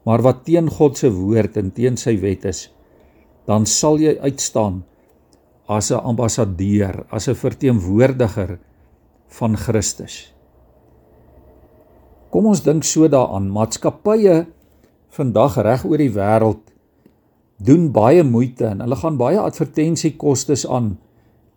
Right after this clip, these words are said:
om hulle produkte te bemark en dit bekend te maak. En so moet jy en ek ook alles in die stryd werp, sodat ons lewenswyse,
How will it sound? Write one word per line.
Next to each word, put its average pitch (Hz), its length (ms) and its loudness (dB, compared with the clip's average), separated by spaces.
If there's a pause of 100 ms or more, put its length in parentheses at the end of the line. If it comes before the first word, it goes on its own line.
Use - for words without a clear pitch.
(120)
om 110 160 2
hulle 127 160 4
produkte 120 560 0
te 147 160 0
bemark 110 580 0
en 95 320 -6
dit 120 160 -6
bekend 156 460 -4
te 135 100 2
maak. 85 300 -4 (1400)
En 120 160 2
so 180 220 6
moet 165 180 -2
jy 123 220 4
en 143 80 -4 (140)
ek 135 120 -10
ook 160 320 -4
alles 170 300 0
in 151 80 -2
die 139 100 -2
stryd 135 460 0
werp, 87 260 -6 (840)
sodat 131 400 2
ons 185 420 0
lewenswyse, 107 920 -2